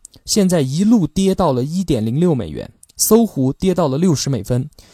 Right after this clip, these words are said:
网易最惨，发行价十五美元，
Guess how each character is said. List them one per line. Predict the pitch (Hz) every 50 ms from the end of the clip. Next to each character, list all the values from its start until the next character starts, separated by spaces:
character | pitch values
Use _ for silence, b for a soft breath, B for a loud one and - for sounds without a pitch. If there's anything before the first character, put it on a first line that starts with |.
| b b b b b
网 | 147 147 139 160
易 | 196 214 226
最 | 180 - 185 143
惨， | 135 117 - - _ _ _ _
发 | - - 196 196
行 | - - 151 165
价 | 180 151 135
十 | - - -
五 | 147 160 185
美 | 185 151 117
元， | 95 - - 65 120